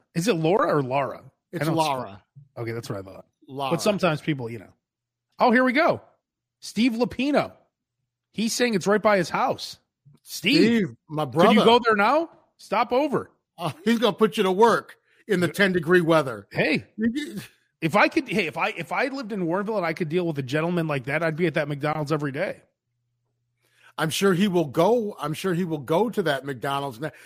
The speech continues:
Speaker 2: you know, if it's, if he's going, "Oh, I just need a little bite to eat"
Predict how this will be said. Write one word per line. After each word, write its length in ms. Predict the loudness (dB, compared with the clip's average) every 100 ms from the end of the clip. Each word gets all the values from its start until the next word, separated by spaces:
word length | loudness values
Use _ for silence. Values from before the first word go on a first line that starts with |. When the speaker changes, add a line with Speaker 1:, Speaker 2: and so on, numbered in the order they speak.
| -4
Speaker 2:
you 80 | 2
know, 220 | 4 4
if 160 | 0 0
it's, 160 | -2 -4
if 140 | -4
he's 160 | -2 0
going, 300 | 0 -2 -2
"Oh, 240 | 0 0 0
I 120 | -4
just 200 | -4 -4
need 80 | -2
a 40 | -2
little 120 | -2
bite 280 | -2 -2 -2
to 80 | -2
eat" 380 | 0 -2 -6